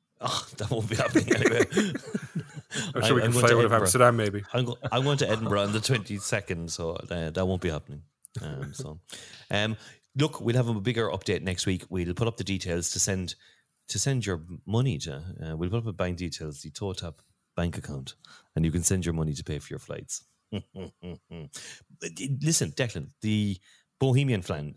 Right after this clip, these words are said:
Speaker 1: fans, they're too good. Oh, they're all, "Ah, these are the Buddies, ah, we, ah, we love, ah, Union, ah, Berlin, ah," uh, and ended up getting their, um, two most important flags stolen.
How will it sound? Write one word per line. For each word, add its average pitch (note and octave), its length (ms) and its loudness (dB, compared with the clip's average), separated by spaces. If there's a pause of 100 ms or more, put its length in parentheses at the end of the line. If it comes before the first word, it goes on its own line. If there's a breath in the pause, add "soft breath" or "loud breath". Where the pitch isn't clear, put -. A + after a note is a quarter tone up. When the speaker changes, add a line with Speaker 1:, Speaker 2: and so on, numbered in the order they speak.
Speaker 1:
fans, E2 320 -6
they're G2 160 0
too C#3+ 220 2
good. G2+ 260 -6 (360 loud breath)
Oh, A2+ 80 -2
they're A#2+ 220 2
all, C#3+ 80 2 (160)
"Ah, G#3 240 -2
these B3 260 -4
are A3 240 -2
the E3 200 0
Buddies, C#3+ 600 -6
ah, B2+ 200 -4
we, F3 320 0
ah, - 100 -6
we D3+ 120 2
love, D3 400 0
ah, - 260 -4
Union, B2+ 560 0
ah, D#2+ 200 -4
Berlin, A#2+ 480 0
ah," - 200 -12 (340 loud breath)
uh, G#2+ 300 2
and D3 340 0 (100)
ended C#3+ 240 2
up A2+ 240 0
getting G2 200 -2
their, G2 420 2
um, G2 300 0 (140)
two G3+ 260 4
most D#3 260 2
important A#2 400 -2
flags F2 400 0 (240 soft breath)
stolen. A2 680 4